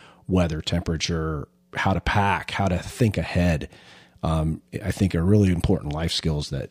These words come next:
that we give them. And so we've been doing that. I, I just look back now 'cause my son's about to graduate out as an Eagle Scout and, and turn eighteen at the end of this year. And we'll have been doing this for over thirteen,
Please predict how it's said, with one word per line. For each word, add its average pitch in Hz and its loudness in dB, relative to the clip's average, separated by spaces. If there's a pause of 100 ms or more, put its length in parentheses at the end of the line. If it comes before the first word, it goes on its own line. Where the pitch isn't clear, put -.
(140)
that 80 -2
we 82 0
give 85 0
them. 110 6 (600)
And 82 0
so 92 4
we've 92 6
been 82 4 (340)
doing 104 8
that. 82 2
I, 90 0
I 82 -2
just 82 -4
look 87 -2
back 92 -2
now 95 2
'cause 85 -2
my 80 -2
son's 85 0
about 82 -4
to 78 -4
graduate 80 0
out 92 2
as 82 0
an 78 -4
Eagle 95 2
Scout 95 2
and, 76 0
and 80 -4
turn 98 2
eighteen 98 4
at 73 -4
the 85 0
end 82 2
of 71 -6
this 82 -2
year. 92 2 (540)
And 82 0
we'll 107 4
have 95 2
been 90 4
doing 92 4
this 85 0
for 90 -2
over 78 0
thirteen, 92 0